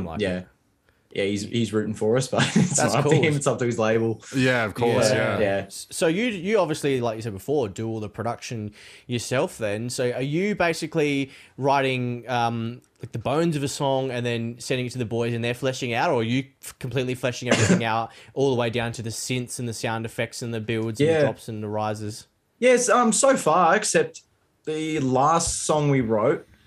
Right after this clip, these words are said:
Speaker 1: which is, like, oh, man, it's just K M S on steroids. It's, <laughs> um, yeah, which I'm super excited. That's going on a second E P. It just, we can't
Speaker 2: Yeah,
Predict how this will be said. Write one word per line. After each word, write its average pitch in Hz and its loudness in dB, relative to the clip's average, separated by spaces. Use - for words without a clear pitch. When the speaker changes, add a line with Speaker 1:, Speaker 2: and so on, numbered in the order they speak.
Speaker 1:
which 127 -2
is, 120 -2
like, 120 2
oh, 113 4
man, 113 2
it's 135 2
just 151 0
K 139 2
M 117 2
S 120 0
on 110 0
steroids. 120 0
It's, - -4
<laughs> 143 4
um, 135 4
yeah, 143 6
which 135 2
I'm 120 0
super 127 0
excited. 117 2
That's 117 2
going 117 0
on 110 0
a 107 -4
second 107 0
E 107 0
P. 104 0
It 92 -6
just, 107 -2
we 113 0
can't 107 2
Speaker 2:
Yeah, 98 -4